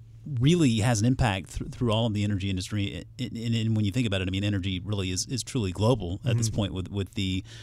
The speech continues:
Speaker 1: the big players in the space. So you, you look at all of these energy companies today and see, wow, they are performing very well today, and that's nice. Is that sustainable?
Speaker 2: Yeah.
Speaker 1: Probably not. It's, it's a great example of something where there's a short-term catalyst that's really unpredictable. I
Speaker 2: Mm-hmm.
Speaker 1: mean, you,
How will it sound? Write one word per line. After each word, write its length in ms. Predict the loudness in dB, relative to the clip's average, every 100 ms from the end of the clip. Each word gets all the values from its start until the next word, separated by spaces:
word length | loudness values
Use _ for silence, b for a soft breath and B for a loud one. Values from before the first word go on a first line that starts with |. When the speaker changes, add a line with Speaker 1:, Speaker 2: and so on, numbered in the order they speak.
| B -6
Speaker 1:
the 80 |
big 200 | -2 0
players 340 | 2 2 2 0
in 40 |
the 60 | -2
space. 320 | 0 2 2
So 140 | 2
you, 200 | 2 2
you 220 | 0 0 2
look 240 | 2 4
at 60 | 4
all 160 | 4
of 80 | 2
these 120 | 0
energy 260 | 0 0 0
companies 360 | 0 2 0
today 140 | 0 0
and 80 | 0
see, 120 | -2
wow, 360 | -2 -2 -2 -2
they 180 | 0
are 280 | 2 4 2 B B B -6
performing 480 | 0 4 6 6
very 180 | 6 6
well 240 | 6 4 4
today, 280 | 4 4
and 100 | 4
that's 180 | 2 2
nice. 520 | 2 4 4 4 2 -2 -8 -18 -16 -16 0
Is 240 | 2 4
that 200 | 4 2
sustainable? 680 | 2 2 4 6 6 4 2
Speaker 2:
Yeah. 120 | 0 2
Speaker 1:
Probably 500 | 2 4 6 8 8
not. 300 | 8 6 2
It's, 160 | -2
it's 180 | 0 0
a 40 |
great 340 | 4 4 6 6
example 440 | 6 4 2 0
of 80 | 0
something 340 | 0 0 2
where 160 | 2 2
there's 180 | 0 -2
a 60 |
short-term 520 | -2 0 0 2 0 0
catalyst 680 | 0 2 2 2 0 -2 B B B
that's 160 | -6 -2
really 360 | 4 6 8 8
unpredictable. 720 | 6 4 2 2 0 -2 0
I 40 |
Speaker 2:
Mm-hmm. 80 | 2
Speaker 1:
mean, 180 | 2 2
you, 140 | 0